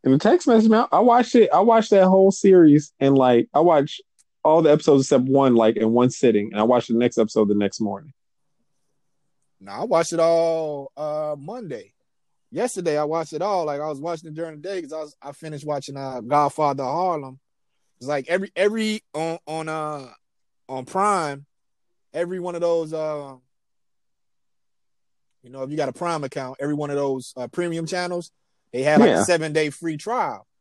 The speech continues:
Speaker 2: So what I did was I subscribed to the seven-day free trial. It go through Prime, so you don't gotta go in and put your email and shit 'cause it goes straight through your Prime. So I fucking went and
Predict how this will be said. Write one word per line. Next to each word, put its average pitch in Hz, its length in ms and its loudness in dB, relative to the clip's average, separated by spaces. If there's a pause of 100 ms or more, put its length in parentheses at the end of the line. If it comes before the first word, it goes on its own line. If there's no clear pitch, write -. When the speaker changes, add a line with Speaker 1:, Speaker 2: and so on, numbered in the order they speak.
(280)
Speaker 2:
So 143 500 -4 (440)
what 135 140 -8
I 135 100 -4
did 247 320 -6
was 160 260 -2
I 147 300 -4
subscribed 156 540 -6
to 156 60 -12
the 147 60 -10
seven-day 151 360 -6
free 156 240 -12
trial. 190 460 -4
It 147 140 -8
go 165 180 0
through 156 160 -8
Prime, 165 460 -6
so 127 120 -16
you 143 160 -10
don't 160 100 -10
gotta 143 180 -4
go 143 200 -6
in 139 80 -12
and 123 80 -16
put 143 180 -16
your 160 100 -8
email 139 180 -4
and 123 120 -8
shit 131 160 -10
'cause 127 80 -12
it 123 60 -8
goes 127 120 -6
straight 135 200 -8
through 135 100 -6
your 123 80 -2
Prime. 143 480 -4 (560)
So 131 140 -2
I 135 60 4
fucking 135 420 -2
went 160 260 2 (120)
and 160 100 -6